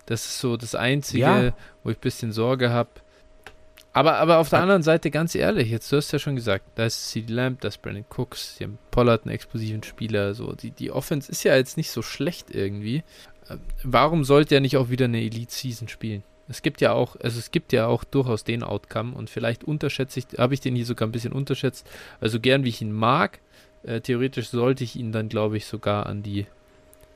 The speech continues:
Speaker 1: an die neun auch schieben. Wäre eigentlich konsistenter mit dem, was ich selber über Dak denk.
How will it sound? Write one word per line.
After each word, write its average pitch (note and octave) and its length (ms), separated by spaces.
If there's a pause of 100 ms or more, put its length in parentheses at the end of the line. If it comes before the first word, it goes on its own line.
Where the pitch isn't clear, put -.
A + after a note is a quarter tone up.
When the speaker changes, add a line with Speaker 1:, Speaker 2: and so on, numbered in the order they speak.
Speaker 1:
an A2 140
die G#2 100
neun G#2 320
auch - 180
schieben. G#2 360 (180)
Wäre B2 280
eigentlich A2 280
konsistenter G#2 640
mit G2 200
dem, G2+ 280
was F#2+ 180
ich - 80
selber G2+ 280
über G#2 160
Dak - 260
denk. - 260